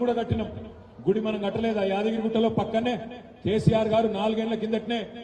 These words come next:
యాదాద్రి లక్ష్మీ నరసింహస్వామి దేవాలయం కట్టలేదా? ఎన్నడన్నా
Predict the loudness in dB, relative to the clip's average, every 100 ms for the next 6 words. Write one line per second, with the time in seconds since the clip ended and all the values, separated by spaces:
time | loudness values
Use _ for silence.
0 | -6 0 2 6 4 4 2 2 2 0
1 | 0 0 0 0 0 0 0 2 0 -2
2 | -2 -2 0 -2 -4 -10 -14 -18 -6 -2
3 | 0 2 4 2